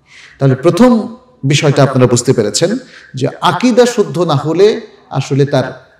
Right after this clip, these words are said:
আমল শুদ্ধ হয় না, তার ইবাদত শুদ্ধ হয় না, তার জীবন শুদ্ধ হয় না। দ্বিতীয় হচ্ছে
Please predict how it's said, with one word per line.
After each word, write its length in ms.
আমল 320
শুদ্ধ 300
হয় 240
না, 220
তার 120
ইবাদত 360
শুদ্ধ 280
হয় 180
না, 380
তার 120
জীবন 200
শুদ্ধ 200
হয় 120
না। 60
দ্বিতীয় 380
হচ্ছে 340